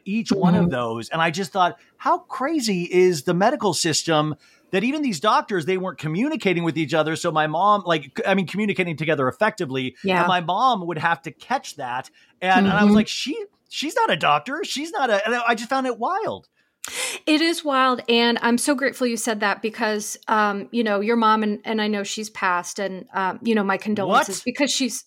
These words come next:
Speaker 1: Melissa,
Speaker 2: she's
Speaker 1: what? What? Are you,
Speaker 2: she's
Speaker 1: wait, no, <laughs> don't tell me that. <laughs> No, I'm joking. I'm joking.
Speaker 2: No, she just sounded like an
Speaker 1: <laughs>
Speaker 2: amazing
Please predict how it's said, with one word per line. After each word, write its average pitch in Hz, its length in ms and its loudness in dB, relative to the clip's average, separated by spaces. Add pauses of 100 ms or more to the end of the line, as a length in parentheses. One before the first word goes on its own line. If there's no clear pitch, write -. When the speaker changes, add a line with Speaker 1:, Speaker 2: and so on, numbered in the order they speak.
(100)
Speaker 1:
Melissa, 233 380 0
Speaker 2:
she's 147 120 -4
Speaker 1:
what? 247 400 0 (180)
What? 214 200 -4
Are 403 60 -6
you, 392 60 0
Speaker 2:
she's - 260 0
Speaker 1:
wait, 185 260 0
no, 202 300 0
<laughs> - 20 -6
don't 240 200 0
tell 208 180 0
me 156 120 -6
that. 151 200 -6
<laughs> 220 280 -6
No, 196 80 -4
I'm 165 160 -4
joking. 127 260 -12
I'm 131 80 -8
joking. - 320 -4
Speaker 2:
No, 277 260 4
she 370 200 2
just 403 160 0
sounded 330 320 2
like 294 160 2
an 285 80 2
Speaker 1:
<laughs> - 20 2
Speaker 2:
amazing 269 480 0